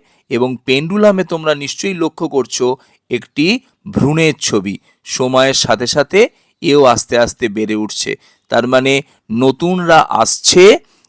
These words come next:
এবং পুরনোদের আস্তে আস্তে অবসান ঘটছে।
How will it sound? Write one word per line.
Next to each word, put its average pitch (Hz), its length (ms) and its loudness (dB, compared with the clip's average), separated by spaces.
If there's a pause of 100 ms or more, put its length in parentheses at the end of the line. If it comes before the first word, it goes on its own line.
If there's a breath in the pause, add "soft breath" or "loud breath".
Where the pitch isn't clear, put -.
এবং 120 340 0 (140)
পুরনোদের 147 680 2 (320 soft breath)
আস্তে 113 380 0
আস্তে 147 400 0 (240 soft breath)
অবসান 110 580 -2
ঘটছে। 107 500 -8